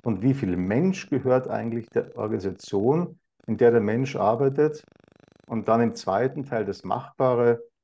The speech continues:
Chris hat's angeteasert. Was meine ich mit Bilder einer Organisation? Und was kann man sich unter dieser integralen Organisationsentwicklung vorstellen?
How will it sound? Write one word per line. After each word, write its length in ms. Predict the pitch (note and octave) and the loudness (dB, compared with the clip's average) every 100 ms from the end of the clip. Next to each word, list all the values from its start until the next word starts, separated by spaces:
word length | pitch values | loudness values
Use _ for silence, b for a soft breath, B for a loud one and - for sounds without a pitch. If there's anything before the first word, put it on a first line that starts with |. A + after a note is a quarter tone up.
| _ | _
Chris 240 | _ B2 - | _ -4 -2
hat's 180 | A2 | -6
angeteasert. 840 | - A2+ B2 A#2+ - A#2 A2+ A2 - _ _ _ | -4 -6 -4 -8 -8 -2 2 2 0 _ _ _
Was 160 | A2 - | -6 -2
meine 280 | G2 G#2+ A#2+ | 0 0 0
ich 100 | - | -4
mit 200 | G2+ - | -10 -12
Bilder 520 | - B2+ D#3+ D#3+ D#3+ - | -4 -2 0 2 2 2
einer 240 | A#2+ B2+ | -2 -2
Organisation? 960 | A#2 A#2 A#2+ A#2 - - G2 A2+ A#2 - _ _ _ | -2 -6 -6 -6 -8 -6 -4 -2 -4 -8 _ _ _
Und 120 | G#2 | 0
was 220 | G#2+ - | 0 0
kann 180 | - G#2+ | -2 0
man 80 | A2+ | 0
sich 240 | A#2+ A2 | -2 -4
unter 220 | A#2+ G#2 | -4 -4
dieser 360 | G2 G#2+ A2 - | -2 -2 -2 -2
integralen 680 | C3+ B2 B2+ - G2+ G#2 A#2 | -4 -2 -6 -2 0 0 -2
Organisationsentwicklung 1040 | G#2 F#2 F#2 A2 A#2 A2 G#2+ G2+ F#2+ F2+ | -6 -6 -6 -2 -2 -2 -6 -6 -6 -8
vorstellen? 720 | - F#2+ A2 - - A2 A2+ | -4 -2 -2 0 2 2 0